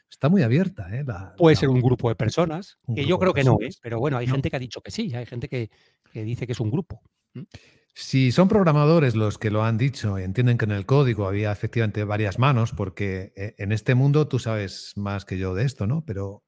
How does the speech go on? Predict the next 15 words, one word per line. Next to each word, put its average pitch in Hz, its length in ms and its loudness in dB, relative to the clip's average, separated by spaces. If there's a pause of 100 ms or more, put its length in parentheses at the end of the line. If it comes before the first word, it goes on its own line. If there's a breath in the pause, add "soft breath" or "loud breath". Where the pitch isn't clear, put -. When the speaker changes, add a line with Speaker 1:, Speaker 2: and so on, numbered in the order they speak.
Speaker 1:
los 104 140 -4
programadores 107 680 -2 (440)
van 127 160 2
dejando 120 260 2
sus - 200 -6
firmas, 92 480 0
¿no? 151 200 0
Su - 120 -6
estilo, 113 380 0
Speaker 2:
Sí, 87 60 -8
Speaker 1:
de 87 80 -10
alguna 95 220 -2
Speaker 2:
es 90 40 -4
Speaker 1:
manera. 90 240 -4
Speaker 2:
cierto, 123 320 -8